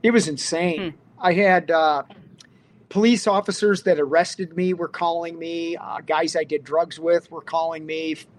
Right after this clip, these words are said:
Speaker 1: parents who knew me as a kid were calling. And everybody said, you know, "I,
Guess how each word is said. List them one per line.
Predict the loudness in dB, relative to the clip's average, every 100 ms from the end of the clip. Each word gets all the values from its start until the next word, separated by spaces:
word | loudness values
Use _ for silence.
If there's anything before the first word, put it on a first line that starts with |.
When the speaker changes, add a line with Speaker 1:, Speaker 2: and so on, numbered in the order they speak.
| -6
Speaker 1:
parents | 2 4 4 0 -6 -10 _ _ _ _
who | 4 4 2 -6 _ _ _ _
knew | 2 4
me | 4 2
as | 0
a | -4
kid | 0 2 2
were | 2 -2
calling. | 2 2 2 2
And | 2
everybody | 2 2 0 0
said, | -2 0 0 0
you | 0
know, | 4 4 2
"I, | -4